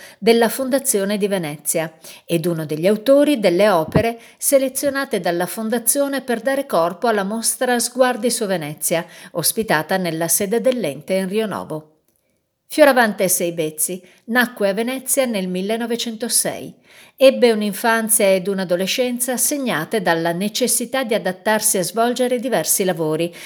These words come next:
dal manovale allo spazzacamino, ma il suo desiderio di dedicarsi all'arte e a quella pittorica in particolare iniziò a manifestarsi precocemente. Già a quattordici anni il giovanissimo Fioravante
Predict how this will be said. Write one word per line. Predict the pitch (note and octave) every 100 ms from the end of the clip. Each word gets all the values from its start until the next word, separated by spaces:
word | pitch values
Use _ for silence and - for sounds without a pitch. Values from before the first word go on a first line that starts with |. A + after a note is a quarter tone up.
| -
dal | - D#3+ D3+
manovale | D3+ D#3 D3+ C#3+ F3
allo | B3 A#3
spazzacamino, | F#3+ - G3 - G3+ A3 E3 D#3+ E3+ - - -
ma | C4+
il | C#4+
suo | - C4
desiderio | F3+ F3 F3+ G3+ F#3
di | E3
dedicarsi | D#3+ E3+ F3 G3 F#3 -
all'arte | A3+ G#3+ D3+ C3 F3 - G3+
e |
a | D#3
quella | C#3+ D#3 D3+
pittorica | D#3+ - F3+ F3+ E3+
in | D#3
particolare | D#3 - G#3 C4 E3+ D3 G3+ - - -
iniziò | D#4+ A3+ - E3
a | D#3
manifestarsi | F3 A#3+ A3 - D#3+ D3 - E3
precocemente. | - F#3+ F3+ E3 C#3+ C#3+ B2 - D3+ - _ _ - - -
Già | E3 F#3
a | E3+
quattordici | F3 D#3+ F3 F3 G#3+ -
anni | C4+ C4+ C4
il | A#3
giovanissimo | G3+ C4 C4 C4+ - G3+ F3
Fioravante | E3+ G#3+ A#3+ G3+ C#3 D3+ F3